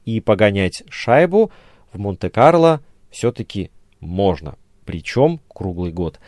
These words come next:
А, в частности, в порту Эркюль, а, существует каток, открытый абсолютно для всех желающих. А в Монако также работает детская школа Skating Club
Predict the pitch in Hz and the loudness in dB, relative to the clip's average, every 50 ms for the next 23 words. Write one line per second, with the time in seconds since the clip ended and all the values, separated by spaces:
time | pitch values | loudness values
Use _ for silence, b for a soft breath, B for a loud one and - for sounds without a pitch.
0 | B B B B B B B B B B - 92 95 95 - - 180 165 139 143 | B B B B B B B B B B -6 -6 -6 -2 2 4 4 4 2 -2
1 | 120 - - 117 - - 135 123 127 - 151 147 147 139 123 110 - - 127 123 | -6 -6 -6 -4 0 2 2 2 2 2 2 4 4 2 0 -6 -8 -4 -2 -2
2 | 120 - - - 175 214 247 233 208 160 B B B B B - - 90 92 92 | -2 -2 0 0 2 2 2 0 -2 -4 B B B B B -12 -10 -8 -6 -6
3 | 92 92 - 107 101 - 107 101 - 139 170 196 - - - 190 180 - - 135 | -6 -6 -6 -8 -8 -6 -8 -8 -4 -2 -2 -2 0 2 2 2 2 4 4 4
4 | 165 175 - 139 - - - - 135 165 160 - 151 143 143 131 - _ _ 120 | 4 4 2 0 -2 -2 0 2 2 2 2 2 0 0 0 0 -4 _ _ -8
5 | 117 - - 156 156 147 - 98 92 87 87 92 90 - - 95 87 92 110 113 | -2 2 4 4 6 4 2 0 -4 -6 -6 -6 -6 -4 -4 -6 -4 -2 0 2
6 | 104 87 78 73 - - - - _ b b b b b b b b b b b | 2 0 0 -4 -8 -14 -20 -20 _ b b b b b b b b b b b
7 | b - 85 92 92 90 101 107 117 139 185 190 - 143 - 139 127 110 110 110 | b -6 -4 -4 -4 0 2 2 2 4 2 0 0 0 0 2 0 0 0 0
8 | 107 107 110 113 - 110 98 92 110 104 - - - 104 101 - - - - 151 | 0 0 0 0 -2 -2 -2 -2 -2 -2 -2 -4 -2 -2 -2 -2 -2 -2 0 2
9 | 160 156 143 131 113 104 85 - - - - - - - 120 120 117 113 101 - | 4 6 6 4 4 2 0 -6 -12 -16 -18 -18 -10 -4 0 0 0 0 0 -2
10 | - 95 92 90 90 - - - 98 92 104 143 160 | -6 -8 -8 -8 -10 -12 -8 -2 2 4 4 4 4